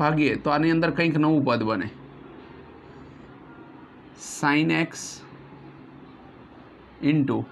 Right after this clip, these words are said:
cos x છે ઉપર, અને એને તમે cos four વડે ભાગશો તો એનો મતલબ કે એક એક cos ઉડી જશે, અને નીચે cos four x વડે ભાગો એટલે પ્લસ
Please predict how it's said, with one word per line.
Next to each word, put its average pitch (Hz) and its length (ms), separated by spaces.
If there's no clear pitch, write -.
cos 147 300
x - 180
છે 143 180
ઉપર, 98 200
અને 131 100
એને 139 140
તમે 165 160
cos 160 300
four 147 160
વડે 147 180
ભાગશો 113 320
તો 135 100
એનો 151 160
મતલબ 151 260
કે 151 60
એક 139 160
એક - 120
cos 151 240
ઉડી 135 220
જશે, 101 200
અને 127 160
નીચે 131 220
cos 160 220
four 156 140
x 139 180
વડે 143 140
ભાગો 131 220
એટલે 107 140
પ્લસ 147 260